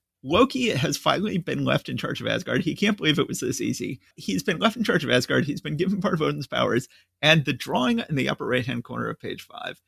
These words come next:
what on earth could that be a drawing of other than what it is? A drawing of somebody who has wanted to sit in this chair for a long time, <laughs>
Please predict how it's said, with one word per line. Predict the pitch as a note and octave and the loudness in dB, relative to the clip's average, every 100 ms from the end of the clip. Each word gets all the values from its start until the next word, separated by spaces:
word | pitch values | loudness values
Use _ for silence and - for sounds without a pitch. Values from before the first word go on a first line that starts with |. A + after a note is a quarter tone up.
| _ | _
what | D3 F#3+ C4 C#4 | -6 2 2 2
on | F3 E3+ - | -4 -4 0
earth | E3+ - | 0 0
could | - G#3 F#3+ | -6 -4 -2
that | F3+ - | -2 0
be | C3+ | -2
a | |
drawing | C3+ A2 A2+ | 0 -4 -4
of | G#2+ A#2+ - | -4 -6 -2
other | D#3 F#3+ E3+ | 0 2 2
than | C#3+ C#3+ | -2 -4
what | C#3 B2+ | -2 -2
it | A2+ | 0
is? | G#2+ G#2+ - _ _ - | 0 -2 -6 _ _ -6
A | C3 | -4
drawing | C3 D3+ F#3 | -2 -2 0
of | B2+ | 0
somebody | C#3 B2+ B2+ | 2 4 6
who | C3 | 6
has | A2+ A#2 | 2 -2
wanted | - - F3+ G#3 | 0 4 6 6
to | |
sit | G#3 - - | 4 0 2
in | G#3 | 4
this | G#3+ - | 4 4
chair | - A#2 G2 | 6 6 6
for | - A2+ | 4 -2
a | G2 - | -2 0
long | A2+ D3+ A#3 | 4 6 6
time, | G#3+ F3 G#2 F#2+ C3+ A#4+ | 6 6 6 6 8 6
<laughs> | - | 6